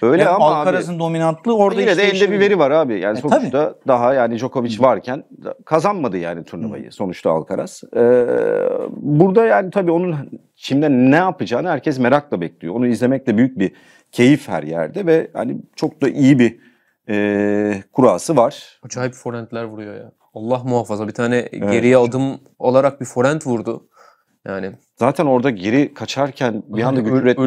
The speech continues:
Speaker 3: öyle bir
Speaker 1: falan
Speaker 3: güç.
Speaker 1: çok enteresan ya.
Speaker 2: Evet.
Speaker 1: Gerçekten çok
Speaker 3: Federer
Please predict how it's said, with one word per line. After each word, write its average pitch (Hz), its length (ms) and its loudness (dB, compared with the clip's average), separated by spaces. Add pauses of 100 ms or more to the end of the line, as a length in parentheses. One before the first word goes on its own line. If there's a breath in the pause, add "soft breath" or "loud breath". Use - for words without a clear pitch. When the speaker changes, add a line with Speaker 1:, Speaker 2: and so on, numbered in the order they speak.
Speaker 3:
öyle 143 80 0
bir 151 60 -4
Speaker 1:
falan 127 160 2
Speaker 3:
güç. 127 120 -4
Speaker 1:
çok 131 160 0
enteresan 95 540 0
ya. 80 220 -8
Speaker 2:
Evet. 113 260 -4
Speaker 1:
Gerçekten 101 520 -2
çok 104 160 -8
Speaker 3:
Federer 107 120 6